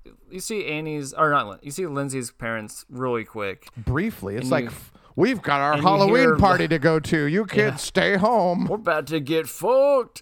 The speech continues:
Speaker 2: I
Speaker 1: Yeah, you hear
Speaker 2: know.
Speaker 1: Lori's dad at some point where he's like, "Make sure you take that key to the Myers house."
Speaker 2: Yeah, also,
Speaker 1: Yeah, other
Speaker 2: oh,
Speaker 1: than
Speaker 2: yeah,
Speaker 1: that,
Speaker 2: I
Speaker 1: I just
Speaker 2: know. What the fuck?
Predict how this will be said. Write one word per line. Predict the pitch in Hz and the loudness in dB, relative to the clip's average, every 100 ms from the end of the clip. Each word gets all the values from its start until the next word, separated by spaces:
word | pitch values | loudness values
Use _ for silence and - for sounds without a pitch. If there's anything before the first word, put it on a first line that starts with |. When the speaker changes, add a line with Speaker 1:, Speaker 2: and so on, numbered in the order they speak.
| 123 | -4
Speaker 2:
I | |
Speaker 1:
Yeah, | 135 143 | 0 2
you | 185 | 2
hear | 214 | 2
Speaker 2:
know. | |
Speaker 1:
Lori's | 151 151 165 156 143 120 | 2 4 6 4 2 -6
dad | - 135 123 120 107 101 98 | -6 -2 2 2 0 -2 -6
at | 82 - | -10 -14
some | 113 107 | -12 -10
point | 107 101 98 | -8 -8 -8
where | |
he's | 98 | -10
like, | 104 104 | -12 -10
"Make | 202 214 | -10 -8
sure | 214 220 | -6 -6
you | 214 | -6
take | 202 208 214 | -8 -8 -6
that | 208 208 | -6 -6
key | - 214 220 | -12 -12 -10
to | 202 | -10
the | 170 | -10
Myers | 156 156 180 233 196 135 - | -6 -2 -2 -2 -4 -6 -6
house." | 117 113 110 113 - - _ | -6 -4 -6 -8 -12 -20 _
Speaker 2:
Yeah, | 123 | -4
also, | 107 202 160 | 0 2 4
Speaker 1:
Yeah, | 165 | 8
other | 190 | 8
Speaker 2:
oh, | 180 | 8
Speaker 1:
than | |
Speaker 2:
yeah, | 175 | 6
Speaker 1:
that, | 170 | 4
Speaker 2:
I | 156 | 4
Speaker 1:
I | |
just | 214 143 | 4 4
Speaker 2:
know. | 135 | 2
What | 147 202 254 | -2 -4 -2
the | 214 | -4
fuck? | - 240 196 - | -2 -2 -2 -4